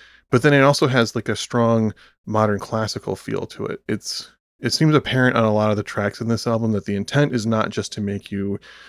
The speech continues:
relax and zone out, but to actually challenge the listener in a lot of ways, which I think both you guys picked up on from just that first clip.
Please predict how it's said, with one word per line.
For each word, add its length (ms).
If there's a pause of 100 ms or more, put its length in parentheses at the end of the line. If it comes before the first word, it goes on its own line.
(220)
relax 640
and 180
zone 360
out, 180
but 140
to 100
actually 380
challenge 560
the 100
listener 400
in 60
a 80
lot 180
of 80
ways, 400
which 160
I 60
think 240
both 180
you 80
guys 220
picked 260
up 160
on 160
from 180
just 200
that 160
first 260
clip. 300